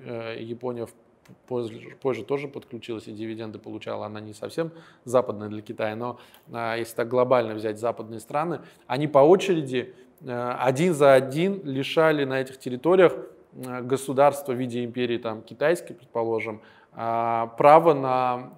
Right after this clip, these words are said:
доминирование над населением. И, н-, например, сначала,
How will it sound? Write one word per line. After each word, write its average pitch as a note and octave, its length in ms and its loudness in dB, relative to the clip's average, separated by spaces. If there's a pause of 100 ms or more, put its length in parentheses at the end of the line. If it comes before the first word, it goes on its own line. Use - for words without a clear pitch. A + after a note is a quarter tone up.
доминирование C3+ 720 -2
над B2 400 -10
населением. B2+ 680 -8
И, A#2 80 -10
н-, A#2+ 360 -14
например, A#2+ 400 -4 (220)
сначала, D3+ 640 2